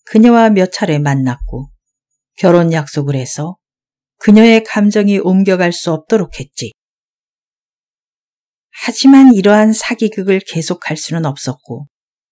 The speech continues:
프랑스로 출장을 간다는 거짓말을 하는 것도 매우 번거로웠을 거요. 결국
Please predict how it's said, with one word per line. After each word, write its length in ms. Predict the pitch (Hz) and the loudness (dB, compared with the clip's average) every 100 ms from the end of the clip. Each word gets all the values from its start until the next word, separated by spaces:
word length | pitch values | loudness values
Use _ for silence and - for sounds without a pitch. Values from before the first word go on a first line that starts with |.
| _ _ _ | _ _ _
프랑스로 600 | - 196 180 175 - 175 | -6 0 0 0 -4 -4
출장을 520 | 175 233 214 175 165 165 | -4 -6 -4 -2 -2 -4
간다는 480 | 160 147 151 160 | -6 -6 -4 -6
거짓말을 640 | 151 - 143 151 165 170 170 | -6 -6 -6 -4 -4 -6 -8
하는 260 | - 175 | -8 -8
것도 420 | 170 147 - 151 _ _ _ _ _ | -8 -10 -8 -10 _ _ _ _ _
매우 400 | 196 190 247 269 | -4 2 2 0
번거로웠을 760 | - 185 175 175 220 226 - | -4 -4 -2 0 0 -2 -8
거요. 380 | - 143 127 135 _ _ _ _ _ _ _ _ _ _ _ _ _ _ _ _ _ _ - | -8 -8 -8 -14 _ _ _ _ _ _ _ _ _ _ _ _ _ _ _ _ _ _ -2
결국 580 | 185 180 175 165 151 | 0 2 2 2 0